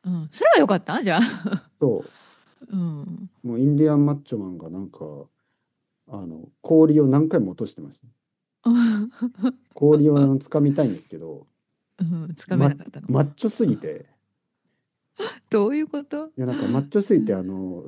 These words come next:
Speaker 2: ト-、トングがもううまく使えないんですよ。
Speaker 1: やばいな、それは。
Speaker 2: そう。氷が壊れるの。
Speaker 1: へえ。
Speaker 2: バキッ、
Speaker 1: うん。
Speaker 2: バキッて。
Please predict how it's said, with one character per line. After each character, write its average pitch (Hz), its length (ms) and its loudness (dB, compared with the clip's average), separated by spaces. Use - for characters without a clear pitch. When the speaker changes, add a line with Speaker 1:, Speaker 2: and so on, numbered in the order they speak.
Speaker 2:
ト-、 202 300 -6
ト - 160 0
ン 190 140 6
グ 107 120 -2
が 92 160 -6
も 87 400 -6
う 135 40 0
う 160 40 4
ま 175 100 2
く 127 120 -12
使 - 260 -2
え 196 60 4
な 175 100 2
い 98 60 -2
ん - 40 -12
で - 60 -20
す - 60 -20
よ。 - 60 -18
Speaker 1:
や 208 240 -4
ば 220 180 -4
い 185 140 -8
な、 160 120 -12
そ 160 140 -16
れ 156 120 2
は。 90 60 -2
Speaker 2:
そ - 160 -12
う。 294 440 -8
氷 202 260 8
が 170 80 0
壊 180 340 4
れ 202 100 6
る 202 80 2
の。 208 60 -6
Speaker 1:
へ 214 200 -4
え。 - 20 -8
Speaker 2:
バ 143 160 -4
キ 143 100 -4
ッ、 143 60 2
Speaker 1:
う - 20 0
ん。 175 100 -4
Speaker 2:
バ 120 140 -2
キ 147 120 -4
ッ 113 40 -2
て。 - 160 -20